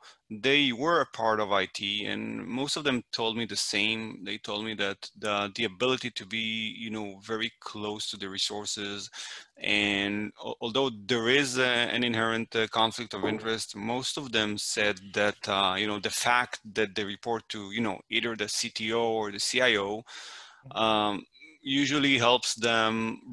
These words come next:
run, uh, projects, uh, in a more efficient manner. N-, now, I, I, I do, I do understand what you're saying and wh-, and where you're coming from, and personally, I agree with that. But, uh, it's just, you know, I'm just curious because obviously you have a lot of successes,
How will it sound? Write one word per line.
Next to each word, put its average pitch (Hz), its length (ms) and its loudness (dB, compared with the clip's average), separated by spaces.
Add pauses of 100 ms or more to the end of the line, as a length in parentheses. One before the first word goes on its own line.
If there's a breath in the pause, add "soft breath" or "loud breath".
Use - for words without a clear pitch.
(160)
run, 110 520 2 (160)
uh, 107 380 -2 (180)
projects, 101 640 0
uh, 101 440 -2
in 107 180 -2
a 101 80 -2
more 107 240 -2
efficient 110 480 0
manner. 120 420 2 (720 loud breath)
N-, 117 240 0
now, 117 340 4
I, 104 120 0 (320)
I, - 140 0
I 127 100 4
do, 143 320 -4 (320)
I 120 80 -2
do 139 100 2
understand 120 400 4
what 113 160 2
you're 110 80 -2
saying 113 380 2
and 107 180 0
wh-, 107 220 -4 (160)
and 113 120 -4
where 113 120 -2
you're 104 140 -2
coming 123 280 0
from, 160 320 -4
and 104 320 -2
personally, 101 420 -4
I 98 140 0
agree 101 240 -4
with 143 160 0
that. 170 320 4
But, 110 260 4
uh, 113 160 6
it's 120 200 0
just, 165 240 2
you 151 40 4
know, 143 260 2 (300)
I'm 127 100 -2
just - 220 -2
curious 127 480 2
because 113 500 -2
obviously 123 440 4
you 113 240 0
have 113 160 4
a 104 60 4
lot 104 160 8
of 127 80 -4
successes, 202 600 0